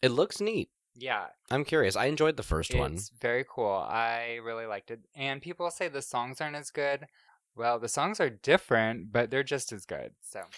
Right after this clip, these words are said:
Speaker 1: Well, it's funny, 'cause honest-, like, even from the first one, I don't really know if there were that many songs in it that I thought were especially great from, like, a first listen through, aside from Let It Go. Like, that song is kind of amazing.
Speaker 2: Yeah.
Speaker 1: Like,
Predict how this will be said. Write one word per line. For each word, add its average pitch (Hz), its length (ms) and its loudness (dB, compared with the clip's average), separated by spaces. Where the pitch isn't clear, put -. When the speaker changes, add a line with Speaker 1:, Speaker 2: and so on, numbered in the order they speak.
Speaker 1:
Well, 117 80 -2
it's 107 80 -2
funny, 139 100 4
'cause 117 140 0
honest-, 143 320 0
like, 139 160 2
even 156 240 -4
from 156 160 -4
the 143 80 -2
first 139 320 0
one, 98 160 0
I 101 100 2
don't 113 120 0
really 120 180 0
know 113 160 2
if 107 100 -2
there 101 140 2
were 98 180 2
that 90 160 0
many 95 200 -8
songs 90 420 -4
in 92 80 -4
it 92 180 -8
that 92 80 -4
I 87 80 -2
thought 87 240 -4
were 92 100 -4
especially 92 680 -4
great 90 360 -6
from, 104 140 -4
like, 92 160 -6
a 87 40 -8
first - 280 -4
listen 110 320 -6
through, 147 360 -4
aside 98 360 -2
from 107 180 0
Let 98 160 2
It 101 160 -4
Go. 120 320 2
Like, 92 240 -4
that 104 160 -2
song 104 280 0
is 98 200 -2
kind 95 280 -2
of 92 60 -4
amazing. 101 600 -4
Speaker 2:
Yeah. 101 200 -10
Speaker 1:
Like, 95 400 0